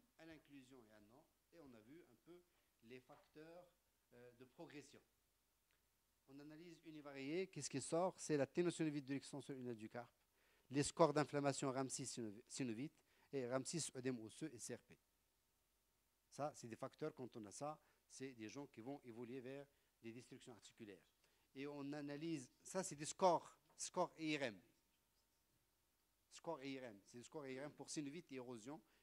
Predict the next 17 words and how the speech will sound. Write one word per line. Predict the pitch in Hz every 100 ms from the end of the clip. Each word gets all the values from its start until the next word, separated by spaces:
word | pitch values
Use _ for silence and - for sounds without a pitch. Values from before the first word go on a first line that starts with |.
| _ -
et | 117 117 113
œdème | 123 127
osseux. | 107 - 92 _ _ _ -
On | 123
analyse | 135 139 156 156
multivariée, | 127 151 143 135 123 131 170 165
c'est | - 139 139
ce | -
qui | - 165
sort, | 160 165 165
c'est | -
beaucoup | 127 139 139
plus | 147 147 - - _ - -
l'extenseur, | 160 - 160 147 156 156 135 98
les, | 123 143 135
le, | 117 113 107 101
les, | 110